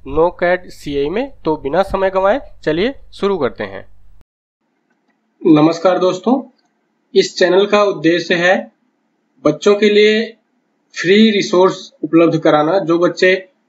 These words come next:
AutoCAD, SolidWorks, CATIA और एनसिस सीखना चाह-,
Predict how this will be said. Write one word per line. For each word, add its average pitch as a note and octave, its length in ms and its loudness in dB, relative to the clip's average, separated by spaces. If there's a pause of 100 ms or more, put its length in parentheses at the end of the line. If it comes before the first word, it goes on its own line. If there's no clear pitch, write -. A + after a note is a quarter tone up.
(920)
AutoCAD, F3+ 640 0 (400)
SolidWorks, F3 840 0 (400)
CATIA E3 600 2 (420)
और D#3+ 280 0 (100)
एनसिस D#3 580 0
सीखना D#3+ 420 0
चाह-, F#3+ 280 -4